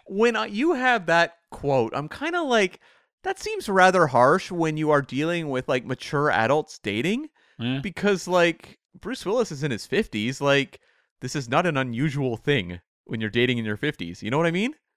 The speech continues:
Speaker 2: It happens to every guy, Cam.
Speaker 1: It does,
Speaker 2: Jeez.
Speaker 1: but, like, to, for her to say that at that age is like, "Lady,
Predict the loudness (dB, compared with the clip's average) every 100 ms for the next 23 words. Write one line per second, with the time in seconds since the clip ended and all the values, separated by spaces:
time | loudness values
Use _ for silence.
0 | _ -10 -6 -4 -4 -4 -4 -4 -2 -2
1 | -2 -4 -6 -10 -12 -10 -8 -10 -12 _
2 | _ -6 -2 6 8 8 4 2 4 6
3 | 2 2 _ -6 -6 -2 -2 0 -2 0
4 | 0 4 4 4 -2 0 4 4 2 0
5 | -6 -2 -2 -2 _ _ _ -10 -2 0
6 | 0 -2